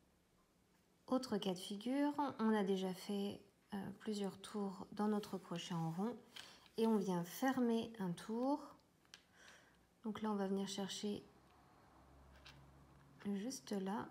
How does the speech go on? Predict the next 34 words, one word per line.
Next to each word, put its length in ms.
et 80
on 60
va 120
former 400
une 180
maille 200
coulée. 420
Donc 160
là, 80
à 40
nouveau, 260
on 140
a 140
deux 260
boucles 380
sur 180
le 120
crochet. 520
On 100
fait 240
un 160
jeté 540
et 120
on 80
traverse 480
les 160
deux 120
boucles. 360
C'est 200
exactement 600
le 60
même 200
principe, 500
hein. 140